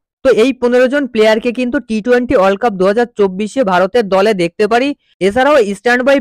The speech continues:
প্লেয়ার হিসেবে কিন্তু চার পাঁচজন প্লেয়ারকে রাখতে পারবে ইন্ডিয়া। সুতরাং ঈশান কিষান, শ্রেয়াস আইয়ার, সঞ্জু স্যামসন, মোহাম্মদ সিরাজ এবং শিবম দুবে, এই পাঁচজন প্লেয়ারকে কিন্তু ইন্ডিয়া স্ট্যান্ড বাই হিসেবে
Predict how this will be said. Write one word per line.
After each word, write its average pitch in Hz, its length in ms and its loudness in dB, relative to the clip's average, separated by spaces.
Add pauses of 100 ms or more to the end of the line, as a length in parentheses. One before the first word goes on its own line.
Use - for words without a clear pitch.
প্লেয়ার 226 320 2
হিসেবে 233 320 0
কিন্তু 247 200 -6 (120)
চার 208 140 0 (100)
পাঁচজন 240 380 -2
প্লেয়ারকে 214 460 0
রাখতে 180 300 -4
পারবে 226 200 0 (160)
ইন্ডিয়া। 233 220 -2 (100)
সুতরাং 247 320 0 (460)
ঈশান 277 300 -4 (100)
কিষান, 247 320 -2 (360)
শ্রেয়াস 240 400 0 (120)
আইয়ার, 226 280 2 (320)
সঞ্জু 247 300 -2 (100)
স্যামসন, 214 400 -2 (360)
মোহাম্মদ 247 440 -2
সিরাজ 240 280 0 (100)
এবং 269 100 -4 (140)
শিবম 233 300 -2 (120)
দুবে, 196 240 2 (380)
এই 226 200 0
পাঁচজন 208 460 -2
প্লেয়ারকে 226 440 0
কিন্তু 247 240 -4 (440)
ইন্ডিয়া 220 340 0 (220)
স্ট্যান্ড 240 280 -2
বাই 262 200 2
হিসেবে 233 320 0